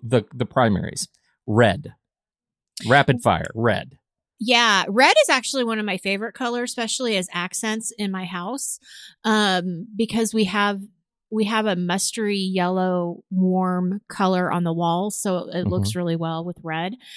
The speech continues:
Speaker 2: Um, I remember being in an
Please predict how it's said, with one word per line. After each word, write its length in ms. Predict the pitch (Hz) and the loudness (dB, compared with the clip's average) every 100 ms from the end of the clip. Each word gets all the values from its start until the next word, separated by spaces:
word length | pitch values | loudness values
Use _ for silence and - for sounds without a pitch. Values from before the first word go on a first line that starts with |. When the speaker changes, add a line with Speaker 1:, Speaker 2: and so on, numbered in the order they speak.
| - - - | -18 -12 -2
Speaker 2:
Um, 580 | 208 202 190 175 165 - _ - | 2 2 2 -2 -6 -12 _ 0
I 320 | 240 285 330 | 2 4 2
remember 840 | 320 311 254 240 233 220 220 214 - 185 | 2 2 2 0 0 0 0 -2 -6 -6
being 280 | 226 220 220 | -2 0 0
in 100 | 196 | -2
an 120 | 185 | -6